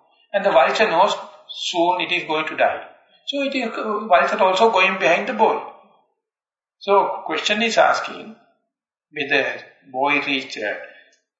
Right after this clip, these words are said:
refugee camp or before that vulture is going to devour the boy. So, what is the difference myself and the boy and myself and the vulture? If you are going to say, "I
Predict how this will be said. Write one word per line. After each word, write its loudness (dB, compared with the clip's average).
refugee 0
camp 0
or 0
before -4
that 0
vulture 2
is -4
going -4
to -8
devour 0
the -4
boy. -2
So, -10
what 0
is -8
the -4
difference 0
myself 0
and 0
the -6
boy 0
and 0
myself 2
and 0
the -2
vulture? 2
If -14
you -4
are -2
going 0
to -6
say, 2
"I 6